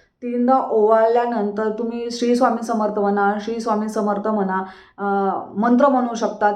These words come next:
किंवा तुम्ही नंतर तुम्ही म्हणा की "माझ्या मुलाला काही नजरदोष लागलेले असेल,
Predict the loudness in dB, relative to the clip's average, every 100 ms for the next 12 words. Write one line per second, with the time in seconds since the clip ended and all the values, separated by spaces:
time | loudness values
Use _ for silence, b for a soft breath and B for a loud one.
0 | 0 2 2 2 -2 -2 -2 -2 0 0
1 | -2 -4 -6 -4 -2 -2 -2 -2 0 0
2 | 0 0 0 0 -4 -2 -2 -2 0 0
3 | 0 0 2 2 0 -2 -2